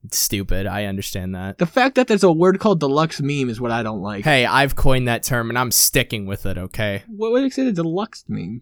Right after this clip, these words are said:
Speaker 1: <sighs> Did you see my How to Make a Meme video? I clearly expl-, actually, don't watch it 'cause it's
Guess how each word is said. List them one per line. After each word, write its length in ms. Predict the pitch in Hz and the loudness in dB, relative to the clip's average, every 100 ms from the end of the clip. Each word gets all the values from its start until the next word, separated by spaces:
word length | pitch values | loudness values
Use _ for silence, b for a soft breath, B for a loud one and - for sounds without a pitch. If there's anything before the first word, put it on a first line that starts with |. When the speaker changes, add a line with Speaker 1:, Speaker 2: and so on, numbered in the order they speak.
| 139 | 2
Speaker 1:
<sighs> 140 | - - | 6 6
Did 160 | 117 | 2
you 60 | 120 | -4
see 160 | - 156 | -2 0
my 160 | 147 | 2
How 140 | 156 156 | 2 2
to 80 | |
Make 180 | 160 160 | 0 0
a 60 | 151 | 0
Meme 240 | 160 165 | 0 0
video? 400 | 160 165 165 170 | 2 2 2 2
I 180 | 113 104 | 0 -4
clearly 680 | - - 135 147 151 156 156 | -8 -6 -2 0 0 0 -2
expl-, 280 | - - - | -4 -6 -2
actually, 320 | 123 - 120 | -2 -2 -4
don't 200 | 110 113 | -4 -4
watch 260 | 107 101 - | -4 -6 -6
it 60 | 104 | -8
'cause 160 | 110 | -10
it's 220 | 101 - | -10 -10